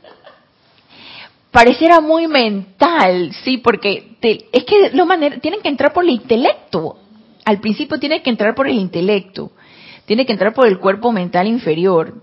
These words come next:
tiene que entrar por, por la mente externa, para luego entonces empezar a cavilar sobre eso.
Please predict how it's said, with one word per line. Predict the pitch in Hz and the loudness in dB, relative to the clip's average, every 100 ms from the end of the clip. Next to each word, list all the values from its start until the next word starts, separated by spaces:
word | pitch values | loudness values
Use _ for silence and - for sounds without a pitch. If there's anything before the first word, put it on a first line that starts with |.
| _ | _
tiene | 196 220 226 | -8 -6 -4
que | |
entrar | 185 180 180 196 | -6 -2 -2 -2
por, | 202 175 - | -6 -6 -6
por | 180 | -4
la | 175 | -2
mente | 196 240 254 | 0 2 2
externa, | 247 - 311 269 175 - 185 - - _ _ | -2 0 4 4 2 -6 -8 -12 -20 _ _
para | - 180 | 2 4
luego | 208 220 | 4 2
entonces | 233 226 240 233 277 | 2 2 2 0 -2
empezar | 208 170 - 190 208 - | -2 -2 2 2 2 2
a | 196 190 214 - - _ - | 4 4 0 -6 -18 _ -6
cavilar | 160 180 175 165 | -4 0 0 0
sobre | - 175 165 156 | 0 -2 0 -2
eso. | 160 - 151 147 160 | -2 -6 -6 -6 -8